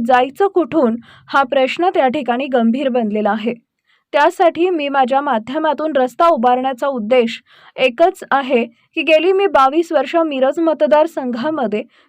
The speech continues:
सगळीकडे शासनाच्या योजनेची कामं केली आहेत. त्या माध्यमातून मी माझ्या प्रभागातील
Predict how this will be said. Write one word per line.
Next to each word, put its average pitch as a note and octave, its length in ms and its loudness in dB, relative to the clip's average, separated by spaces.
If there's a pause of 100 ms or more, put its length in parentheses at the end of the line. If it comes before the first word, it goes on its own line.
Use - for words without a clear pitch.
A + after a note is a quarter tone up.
(120)
सगळीकडे F4 600 2
शासनाच्या D4+ 600 -2
योजनेची C#4 680 -2
कामं C4+ 360 0
केली A#3 320 -2
आहेत. A3 280 -2 (500)
त्या D#4+ 160 4
माध्यमातून C#4+ 760 -2
मी D4+ 120 -2
माझ्या D#4 320 2
प्रभागातील C4 680 -2